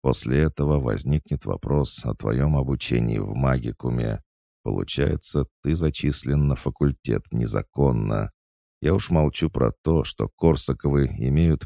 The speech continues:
полное право отсудить все, что зачислялось тебе на карту. Возможны и другие последствия". "Какие?" — уточнил я. "Дуэль, например. Глава рода может потребовать сатисфакцию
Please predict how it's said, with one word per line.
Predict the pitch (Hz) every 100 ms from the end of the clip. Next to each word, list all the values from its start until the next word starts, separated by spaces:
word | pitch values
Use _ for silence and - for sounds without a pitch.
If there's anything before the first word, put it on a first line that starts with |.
| -
полное | 78 78 71 64
право | - 71 69 69
отсудить | 64 - - - - 73 78 -
все, | - - - 76
что | 71 -
зачислялось | 67 65 - 67 - 64 57 58 -
тебе | 60 58
на | 55 55
карту. | - 73 65 - 57 50 - _ _ _ -
Возможны | 55 50 64 78 76 80
и | 78
другие | 73 80 78 92
последствия". | 82 62 - 60 53 - 53 53 53 52 _ _ _ _ _
"Какие?" — | - 76 - 107 73
уточнил | 58 50 53 - 58 55
я. | 53 50 52 - _ _ _ _ _
"Дуэль, | 65 65 60 62
например. | 67 62 64 62 58 - - _ _ _ _ -
Глава | 65 67 64
рода | 57 71 71 69 60
может | 53 71 71 64
потребовать | - - 64 69 65 62 -
сатисфакцию | 64 - - - 62 62 - - 62 60 57